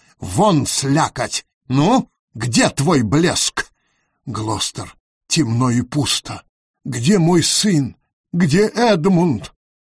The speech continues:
Раздуй, мой Эдмунд, искры естества, чтоб отплатить за это. Регана. Вон, предатель, зовёшь того, кем ненавидим. Он же нам и открыл твою измену.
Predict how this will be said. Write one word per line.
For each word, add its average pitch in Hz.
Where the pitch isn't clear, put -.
Раздуй, 180
мой 196
Эдмунд, 185
искры 202
естества, 190
чтоб 196
отплатить 185
за 143
это. 160
Регана. 117
Вон, 147
предатель, 147
зовёшь 156
того, 160
кем 156
ненавидим. 151
Он 196
же 113
нам 151
и 151
открыл 156
твою 131
измену. 117